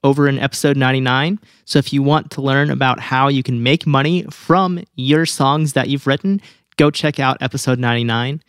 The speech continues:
And in the meantime, talk with your bandmates. Make sure that you have a plan in place for how the royalties are split on your songs,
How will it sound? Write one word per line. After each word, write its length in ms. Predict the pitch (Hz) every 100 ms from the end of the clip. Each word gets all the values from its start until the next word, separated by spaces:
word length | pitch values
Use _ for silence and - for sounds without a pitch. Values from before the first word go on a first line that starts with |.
| _ _ _
And 100 | 143
in 80 | 139
the 60 |
meantime, 680 | 139 151 147 135 123 117 117 - _ _ _ _ -
talk 220 | 185 202
with 100 | 180
your 80 | 156
bandmates. 640 | 156 160 127 113 - - _
Make 180 | 135 139
sure 180 | - 160
that 140 | 151
you 100 | 135
have 160 | 127 131
a 60 |
plan 280 | - 139 143
in 120 | 147
place 400 | - 143 175 -
for 400 | - 131 120 117 - _ _
how 300 | - 131 147
the 100 | 151
royalties 480 | 135 139 147 147 131
are 60 |
split 400 | 113 - 156 175 -
on 180 | 127 123
your 140 | 113
songs, 600 | 101 - 131 202 247 -